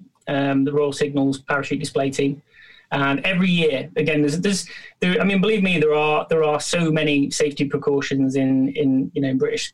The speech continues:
British skydiving that, um, and British parachuting. Th-, there is ma-, there's a manual this thick, full of rules that people have to follow. You know, it's not a, it's not a kind of bang your head together and, and jump out the door kind of thing that you might expect. Um, but, uh, I mean, there is an element of,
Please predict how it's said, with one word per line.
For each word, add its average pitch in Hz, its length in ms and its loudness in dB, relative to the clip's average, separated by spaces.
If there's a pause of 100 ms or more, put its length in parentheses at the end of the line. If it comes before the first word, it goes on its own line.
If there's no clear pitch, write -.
(140)
British 151 260 -4
skydiving 135 680 -2
that, - 200 -4 (180)
um, 135 240 -2
and 139 120 -4
British 147 200 -6
parachuting. 139 680 -2
Th-, 151 140 -2
there 151 140 0
is 135 100 0
ma-, 156 240 0
there's 147 140 0
a 151 60 0
manual 143 360 2
this 135 220 -2
thick, - 320 -6 (160)
full 151 160 0
of 139 80 0
rules 131 380 0
that 127 80 -10
people 135 240 -2
have - 100 -10
to - 60 -20
follow. - 340 -4
You 135 120 -2
know, 135 100 -2
it's - 200 -6
not 151 240 -2
a, 135 140 -2 (300)
it's - 100 -10
not 165 140 0
a 139 40 -6
kind 151 200 -2
of 135 100 -4
bang 139 180 0
your 131 120 -2
head 135 160 -2
together 127 340 -2 (200)
and, 131 360 0
and 127 260 -2
jump 143 220 0
out 143 80 -2
the 143 80 -2
door 135 160 0
kind 143 180 -4
of 135 100 -2
thing 135 160 0
that 131 100 -2
you 139 80 0
might 131 180 0
expect. - 580 -6 (440)
Um, 139 420 0 (220)
but, - 320 -4
uh, 135 280 2
I - 40 -4
mean, 160 100 2
there 160 120 2
is 160 80 0
an 160 100 2
element 139 380 2
of, 139 180 -2